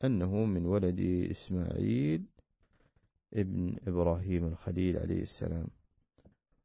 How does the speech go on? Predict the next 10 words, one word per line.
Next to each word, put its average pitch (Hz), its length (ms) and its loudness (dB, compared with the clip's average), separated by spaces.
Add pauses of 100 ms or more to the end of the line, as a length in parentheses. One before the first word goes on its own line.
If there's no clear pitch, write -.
(300)
وهذا 104 1080 0
النسب 95 500 0 (320)
الشريف 104 680 0
لا 98 300 4
شك - 400 -4
أنه 98 760 2 (120)
سلسلة 123 920 0 (760)
من 98 560 2
سلاسل 95 600 0
الأنبياء، 87 760 -2